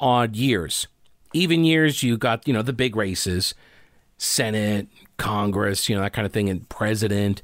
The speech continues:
state house, state, uh, Senate, uh, you know, all of these other, uh, most of the,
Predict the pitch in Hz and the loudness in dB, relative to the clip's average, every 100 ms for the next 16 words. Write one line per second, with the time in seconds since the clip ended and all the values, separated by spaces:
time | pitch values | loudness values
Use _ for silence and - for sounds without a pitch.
0 | - - - - - 135 113 101 113 110 | -18 -20 -16 -6 -4 -2 -2 -2 0 0
1 | 107 - - - - - 110 101 - - | 0 -2 -4 -4 -4 -2 -2 -2 -6 -6
2 | 101 90 - 117 110 110 104 - _ _ | -4 -2 0 0 2 0 -2 -8 _ _
3 | - 98 98 92 87 - _ - 113 - | -14 -6 -4 -2 -4 -8 _ -2 0 2
4 | 165 175 160 156 139 135 123 - 123 113 | 4 4 4 2 2 2 2 0 0 0
5 | 113 180 202 - 151 139 | 2 4 4 2 0 0